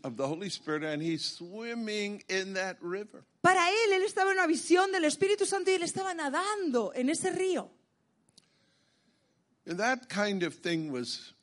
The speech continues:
Speaker 1: precious, friends.
Speaker 2: Y ese tipo de cosa era algo precioso.
Speaker 1: Because it transformed his life.
Speaker 2: Porque transformó su vida.
Speaker 1: See, some people worried, "Where is that in the Bible?" And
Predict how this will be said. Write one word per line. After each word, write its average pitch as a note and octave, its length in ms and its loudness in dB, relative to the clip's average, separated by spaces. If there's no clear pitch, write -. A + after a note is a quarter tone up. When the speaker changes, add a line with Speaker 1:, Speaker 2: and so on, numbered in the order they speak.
Speaker 1:
precious, - 880 -6
friends. - 160 -10
Speaker 2:
Y D#4+ 60 8
ese A4 240 4
tipo C4 320 2
de G#3 120 0
cosa B3+ 340 -4
era G#3+ 160 0
algo B3 240 0
precioso. F#3 840 -6
Speaker 1:
Because D3+ 300 -4
it E3 120 -2
transformed F3 760 -8
his D#3+ 180 -8
life. F3+ 340 -14
Speaker 2:
Porque D#4+ 300 6
transformó C4 680 -2
su C4+ 240 -4
vida. A#3 360 -2
Speaker 1:
See, - 180 -4
some D3+ 240 -6
people F3+ 340 -6
worried, D3+ 300 -6
"Where F3+ 240 -10
is E3+ 80 -10
that E3+ 180 -8
in - 60 -20
the D3 80 -10
Bible?" C#3+ 500 -10
And G#2+ 160 -12